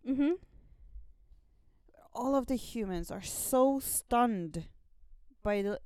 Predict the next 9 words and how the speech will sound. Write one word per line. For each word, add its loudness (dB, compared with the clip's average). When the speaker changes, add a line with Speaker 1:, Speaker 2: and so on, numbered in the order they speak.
Speaker 2:
finding -2
a -6
shitload 0
of 2
water 6
up 0
in -4
a -4
mountain -2